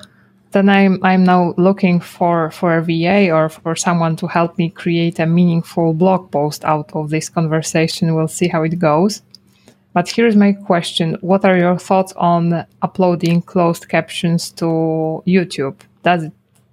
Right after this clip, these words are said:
really matter? Does it really change anything? Or is it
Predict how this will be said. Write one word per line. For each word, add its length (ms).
really 260
matter? 460
Does 200
it 280
really 260
change 360
anything? 500
Or 120
is 140
it 240